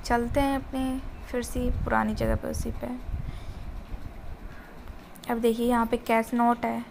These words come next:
ठीक है, यहाँ से आप बहुत ही अच्छी खासी earning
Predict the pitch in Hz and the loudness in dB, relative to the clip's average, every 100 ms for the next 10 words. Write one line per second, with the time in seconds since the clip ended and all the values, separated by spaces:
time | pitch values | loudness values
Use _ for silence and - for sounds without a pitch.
0 | - - - - - - - 254 - 262 | -14 -18 -18 -18 -18 -16 -8 -8 -4 -4
1 | 240 - - - - - - - - - | -4 -6 -18 -18 -18 -18 -18 -18 -14 -12
2 | - - - - - - - - - - | -12 -12 -14 -16 -16 -18 -18 -18 -16 -16
3 | - - - - - - - - - - | -16 -16 -16 -16 -16 -12 -12 -8 -8 -8
4 | - - - - - - - - - - | -12 -16 -16 -16 -16 -16 -16 -16 -14 -4
5 | 247 247 262 - 285 254 - - - 247 | 2 2 2 0 0 0 -2 -6 2 4
6 | 254 247 - 233 - 262 233 233 220 220 | 4 2 -4 -6 0 2 2 2 2 2
7 | 226 226 | 2 0